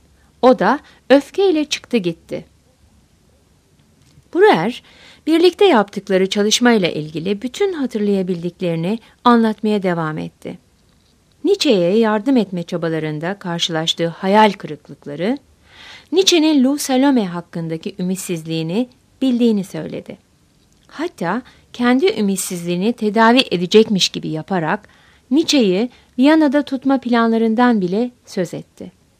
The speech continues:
Nietzsche bu son sözler üzerine birden irkildi. "Yani tüm bunların hepsi de sahte miydi?" "Başlangıçta," diye kabul etti Breuer.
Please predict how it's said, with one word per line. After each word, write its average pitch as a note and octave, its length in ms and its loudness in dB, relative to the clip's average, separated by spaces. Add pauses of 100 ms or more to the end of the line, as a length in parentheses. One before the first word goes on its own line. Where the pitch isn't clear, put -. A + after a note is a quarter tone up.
(800)
Nietzsche A#3+ 400 0 (340)
bu C4 80 -4
son F4 260 0
sözler G3 560 2
üzerine F3 560 0 (280)
birden B3 520 4
irkildi. D#3+ 640 -8 (800)
"Yani A3+ 500 2 (400)
tüm F#4+ 320 0
bunların F#3+ 400 0
hepsi F#3+ 460 -6
de F#3 120 2
sahte F3 460 -2
miydi?" G3 440 0 (1400)
"Başlangıçta," E4 800 0
diye F3+ 220 0
kabul F#3 300 0
etti E3 320 -8
Breuer. D#3+ 460 -10